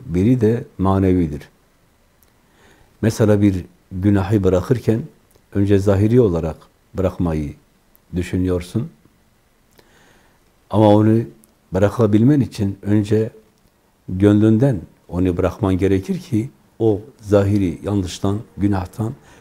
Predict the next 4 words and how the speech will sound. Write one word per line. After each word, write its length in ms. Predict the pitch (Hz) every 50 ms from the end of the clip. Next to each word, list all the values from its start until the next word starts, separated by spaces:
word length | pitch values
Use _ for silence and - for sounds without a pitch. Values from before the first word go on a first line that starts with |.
| _ _ _ -
kurtulabilelim. 760 | 110 107 - - 107 101 95 92 95 95 95 87 76 71 - - - - - - - - - - - - - - - - - - - - - - - - - - - - - -
Gönülden 540 | 110 113 110 110 110 110 117 120 120 110 101
bırakmayana 500 | 110 131 139 - - 98 92 92 95 90
kadar 440 | - - 95 92 101 107 113 -